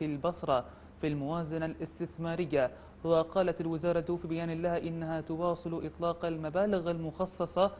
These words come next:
للمحافظة، لمحافظة البصرة ضمن الموازنة الاستثمارية، مشيرة إلى إطلاق أكثر من ثلاثة وخمسين مليار ديناراً ضمن النفقات الاستثمارية التي تلبي حاجة المواطن البصري.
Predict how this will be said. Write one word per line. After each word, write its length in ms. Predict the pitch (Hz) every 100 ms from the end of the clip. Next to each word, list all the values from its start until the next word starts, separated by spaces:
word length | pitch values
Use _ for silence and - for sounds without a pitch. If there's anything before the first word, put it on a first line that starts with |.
| - - -
للمحافظة، 840 | 175 175 170 233 226 185 180 180 185 -
لمحافظة 580 | 165 165 160 226 220 180
البصرة 500 | 160 165 160 156 151 - - - 156
ضمن 260 | 170 165
الموازنة 680 | 160 160 156 151 175 185 175
الاستثمارية، 800 | 156 160 - - 170 165 196 202
مشيرة 760 | 196 190 - 247 190 165 170 190 - - -
إلى 120 | 151
إطلاق 320 | 143 170 175
أكثر 500 | 170 196 196 - 170
من 120 | 160
ثلاثة 600 | 165 156 175 175 165 170
وخمسين 680 | 202 156 143 147 - 170 170
مليار 340 | 160 151 160
ديناراً 600 | 156 165 202 208 160 147 - - - -
ضمن 180 | 156 160
النفقات 560 | 156 151 160 - 165 165
الاستثمارية 960 | 139 147 160 151 160 165 180 202 -
التي 260 | 196 190 196
تلبي 400 | 214 196 190 185
حاجة 360 | - 214 190 185
المواطن 500 | 165 165 175 175 165
البصري. 680 | 147 147 - 151 131 139